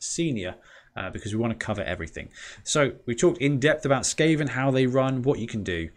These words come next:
You don't need star players for a Skaven team, but oh my goodness, have they got,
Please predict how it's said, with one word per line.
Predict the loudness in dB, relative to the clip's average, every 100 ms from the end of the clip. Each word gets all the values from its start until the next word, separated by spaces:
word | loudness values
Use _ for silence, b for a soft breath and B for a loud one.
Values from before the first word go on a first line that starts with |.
| b b
You | 2 4
don't | 4 2
need | 0 0 0
star | -2 -2 -2
players | -2 -2 -4
for | -6
a |
Skaven | -2 0 0 -4
team, | -4 -6 -6
but | -8 -6
oh | -2 0
my | 0 0
goodness, | 0 0 0 -4 -6 -6
have | -8 -6
they | -4
got, | 0 0 0 -4